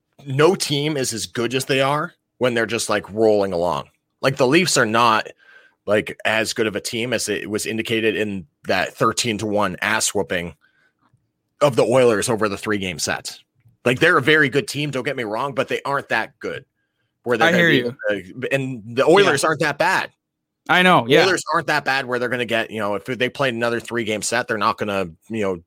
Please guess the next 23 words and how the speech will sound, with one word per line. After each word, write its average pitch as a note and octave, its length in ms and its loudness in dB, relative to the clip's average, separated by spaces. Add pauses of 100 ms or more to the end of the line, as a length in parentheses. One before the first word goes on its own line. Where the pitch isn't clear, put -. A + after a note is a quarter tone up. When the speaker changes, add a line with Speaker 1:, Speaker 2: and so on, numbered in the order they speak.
Speaker 1:
duplicate G#2 480 -2
that F#2 140 -2
performance. F2 640 -6
They A2 140 -2
probably B2 260 2
split - 320 -2
the - 80 -6
series, G#2 540 -2 (400)
you G#2+ 60 -2
know, G2 100 4
one G#2+ 360 0
one G#2+ 200 0
and F2+ 120 -6
one F2+ 220 -2 (180)
or F2 80 -8
something D2+ 340 -6 (380)
if G#2+ 160 -2
they G#2 140 4
play G2+ 220 4
the F#2 100 2
Oilers F#2 360 0
again. D#2+ 440 -6
But, F#2 220 -2